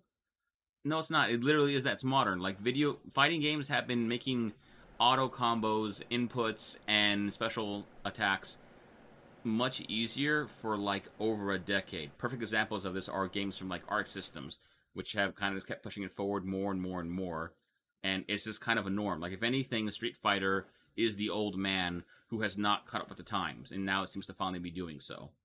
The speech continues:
Uh, so, I don't know. I, I guess it's gonna be the first time, for those who know what this ma-, means, um, I do not. But this is the first time we're gonna get,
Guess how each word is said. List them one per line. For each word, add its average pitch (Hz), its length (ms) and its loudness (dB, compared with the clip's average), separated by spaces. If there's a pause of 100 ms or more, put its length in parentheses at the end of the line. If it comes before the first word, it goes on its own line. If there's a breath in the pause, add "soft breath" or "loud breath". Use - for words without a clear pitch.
(880)
Uh, 87 360 0 (520)
so, 95 400 -4 (600)
I 139 80 0
don't 131 60 2
know. - 440 -8 (260)
I, 107 60 6
I 110 40 4
guess 123 220 2
it's 139 80 -4
gonna 139 120 -2
be 143 80 0
the 131 60 -2
first 127 300 -2
time, 123 520 0
for - 100 -10
those 104 240 -2
who 107 260 -6 (160)
know 98 140 -4
what 90 140 -12
this 98 160 -12
ma-, 98 100 -2 (100)
means, 98 460 -2
um, 90 180 -2
I 85 120 0
do 90 160 -6
not. 85 280 -4 (380 soft breath)
But - 80 -8
this 101 120 -4
is 104 60 -8
the 107 60 -6
first 107 240 -6
time 101 160 0
we're 98 80 -2
gonna 101 160 0
get, 92 360 -6